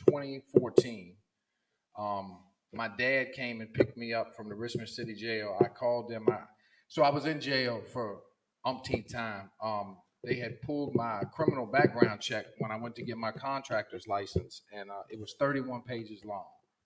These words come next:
So <laughs> they, they were releasing me in January.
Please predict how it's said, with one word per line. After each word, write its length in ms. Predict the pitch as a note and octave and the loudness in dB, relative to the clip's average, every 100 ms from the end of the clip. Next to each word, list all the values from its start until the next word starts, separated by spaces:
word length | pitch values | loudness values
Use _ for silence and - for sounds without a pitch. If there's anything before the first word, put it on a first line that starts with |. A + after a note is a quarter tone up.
| _ _ - _ - - _ _ _ _ | _ _ -20 _ -20 -20 _ _ _ _
So 680 | - D3+ C#3 C3 B2+ G#2+ - - _ _ _ _ - - _ _ _ _ _ _ _ _ _ - | 0 4 4 4 -4 -8 -16 -20 _ _ _ _ -20 -20 _ _ _ _ _ _ _ _ _ -8
<laughs> 20 | |
they, 580 | B2 C3+ - D#3+ - - - - - - | -2 0 2 0 -4 -10 -18 -20 -18 -2
they 140 | C#3 | 2
were 120 | C#3+ C3 | 2 2
releasing 600 | C3+ D3 G#3 - D3 C3+ | 2 2 2 0 -2 -2
me 200 | C3 B2 | -4 -4
in 140 | A#2 | -4
January. 920 | A2+ C#3+ D3+ D3 C3 B2 A2+ G#2+ G#2+ | -2 0 0 -2 -2 0 2 0 -4